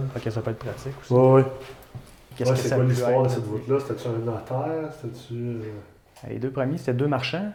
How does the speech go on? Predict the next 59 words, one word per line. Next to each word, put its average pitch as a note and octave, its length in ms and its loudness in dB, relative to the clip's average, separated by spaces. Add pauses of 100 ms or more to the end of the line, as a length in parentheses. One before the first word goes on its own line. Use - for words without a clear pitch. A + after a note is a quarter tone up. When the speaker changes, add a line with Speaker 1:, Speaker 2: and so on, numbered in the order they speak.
Speaker 1:
Il B2+ 40 -4
y A#2 40 0
a A#2 40 0
un A#2 40 -2
monsieur B2 280 0
Murray, C#3 460 0
un C3 80 -2
monsieur, A#2+ 420 -2
euh, A2+ 440 2 (680)
Zéphirin C3 440 0
Cormier. B2 420 0 (760)
Après A#2+ 160 -6
ça, B2+ 80 -4
c'était C3+ 180 -6
un B2+ 80 0
chirurgien. B2+ 640 -2 (140)
En A#2 60 -8
mille A#2 100 -4
neuf A#2+ 100 -4
cent B2 140 -4
trente-sept, B2 520 -4
il A#2 40 -6
a A2 40 -4
acheté A2 160 -8
ça. C3+ 160 -14 (280)
Puis A#2+ 80 -8
lui A#2+ 140 -4
Speaker 2:
Ok. C3 40 0
Speaker 1:
et B2+ 40 -2
sa B2 140 -4
famille, B2 380 -2
ils A2 80 -2
l'ont A2+ 140 -6
eu A#2 80 -4
jusqu'en A#2+ 220 -6
mille A#2+ 100 -4
neuf A#2+ 80 -4
cent A#2+ 120 -6
quatre-vingt-trois. A#2 640 -6 (340)
Speaker 2:
Ah A#2+ 60 -6
ouais, B2 340 0
wow. B2+ 240 -2 (680)
Speaker 1:
Fait G#2+ 180 -12
que, A2 60 -10
euh, G2+ 220 -10 (260)
je - 60 -20
pense C3+ 100 -6
que C3 100 -10
je B2 40 -6
suis - 20 -4
le A2 60 -4
huitième A#2 340 -6
ou B2 60 0
neuvième A#2+ 260 -2
propriétaire A2+ 520 -8
de A2 80 -10
l'immeuble, A2 420 -8
là, A2+ 120 -8
depuis, G#2+ 360 -14